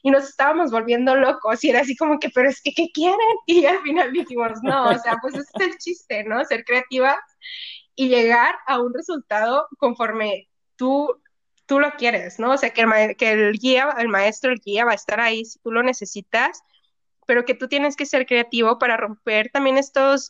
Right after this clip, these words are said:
ah, no sé cómo sea en diseño, la verdad, pero romper con estos paradigmas de que, "Ay, no sé, siempre estás utilizando el mismo material", ¿no? Pues experimenta con otros y a ver qué sale. O sea, a lo mejor y sale algo bueno, ¿sabes? O,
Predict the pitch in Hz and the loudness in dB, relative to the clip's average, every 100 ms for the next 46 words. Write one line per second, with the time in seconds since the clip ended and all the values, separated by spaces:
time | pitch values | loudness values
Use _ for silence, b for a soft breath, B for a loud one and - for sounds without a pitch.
0 | - 208 196 190 233 269 339 330 311 - | -2 0 0 2 2 2 0 -2 -2 0
1 | 233 220 220 214 - 208 214 247 247 180 | 0 0 -2 -4 -4 -2 0 2 2 0
2 | 185 220 320 B B B _ 240 240 233 | 0 -2 -2 B B B _ 2 2 2
3 | 233 247 233 247 262 285 269 285 - 269 | -2 -2 0 0 0 0 -2 -4 0 0
4 | 208 190 226 240 254 - 208 196 220 214 | 0 -2 0 2 0 0 -2 -2 -2 -4
5 | 220 233 262 - 269 - 247 240 196 190 | -2 -2 -2 -2 -2 -4 -2 0 2 2
6 | 220 220 240 247 247 190 185 190 208 254 | 0 0 2 0 0 0 0 0 2 0
7 | 240 240 - 220 233 262 302 262 220 254 | -2 -4 -2 2 2 0 0 0 2 0
8 | 277 190 185 202 226 262 311 269 - 240 | 0 -6 -4 0 0 0 -2 -2 -2 -2
9 | 233 196 233 _ _ 254 254 220 214 226 | -2 -6 -14 _ _ -4 -2 0 0 2
10 | 233 220 254 247 226 226 220 208 202 226 | 2 2 0 -2 0 0 -2 -4 -8 -8
11 | 190 214 _ _ _ _ _ - - - | -10 -12 _ _ _ _ _ -20 -14 -2
12 | 220 240 294 - B B B B B 247 | 0 0 -2 -6 B B B B B 2
13 | 240 233 233 233 233 233 220 | 4 6 6 6 6 6 4